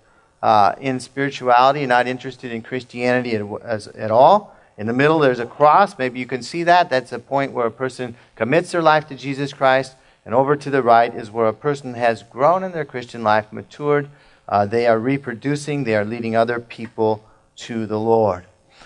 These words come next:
So I'd encourage you, if you haven't before, pick one of those up, read the descriptions, and see where you fit in.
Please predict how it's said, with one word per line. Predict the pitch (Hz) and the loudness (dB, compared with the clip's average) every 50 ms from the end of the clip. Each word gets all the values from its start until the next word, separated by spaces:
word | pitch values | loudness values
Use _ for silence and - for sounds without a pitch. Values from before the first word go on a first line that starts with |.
| - _ | -20 _
So | - - 180 | 0 4 4
I'd | 202 208 | 4 4
encourage | 208 190 180 - 233 233 240 220 165 135 | 2 0 -2 -2 -2 0 0 0 -2 -2
you, | 151 | -4
if | 151 147 156 | -4 -2 -2
you | 156 | 0
haven't | 151 175 190 208 220 214 220 | 2 4 4 4 2 0 -2
before, | 208 185 - 147 143 143 139 | -8 -8 -4 0 0 0 0
pick | 143 220 226 226 - 190 | 0 -4 -4 -4 -2 0
one | 180 180 175 | 0 2 2
of | 170 | 2
those | 170 170 165 143 131 | 2 2 2 4 4
up, | 127 123 139 - - - _ _ _ _ - | 4 4 4 2 -2 -20 _ _ _ _ -6
read | 117 131 165 202 196 | 0 2 2 2 2
the | 233 | 0
descriptions, | 208 196 185 - - 156 151 151 - 165 165 151 143 | -2 -4 -6 -4 -2 -2 -2 -2 -2 -8 -8 -6 -6
and | 147 143 143 | -8 -8 -8
see | - - 196 196 196 175 | -8 -8 -6 -6 -6 0
where | 170 180 175 175 175 | 2 4 6 6 4
you | 165 165 190 202 | 2 -2 -6 -6
fit | - - - 180 175 175 | -6 -4 -2 -2 0 0
in. | 175 185 190 - - | 0 -2 -4 -4 -6